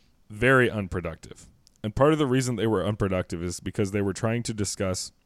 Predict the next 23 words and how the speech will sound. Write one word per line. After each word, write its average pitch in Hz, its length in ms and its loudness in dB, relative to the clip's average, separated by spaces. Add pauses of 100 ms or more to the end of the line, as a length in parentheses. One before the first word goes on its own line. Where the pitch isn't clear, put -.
(920)
a 98 400 0 (1160)
case 131 360 4
for - 140 -6
morality. 92 560 -2
And 90 100 -8
it 82 60 -12
was 95 120 -6
Sam's 165 420 0
idea 101 600 -2 (400)
that 110 520 -4 (300)
there 120 140 4
was 117 180 4
a 104 140 2
perfectly 123 1040 -2
natural 104 920 -4 (2000)
evolution 113 800 4
to 98 120 -4
human 101 400 -4
morality 85 580 -4
that 85 180 -8
he 107 180 -2
could 104 180 -4
make 95 340 -6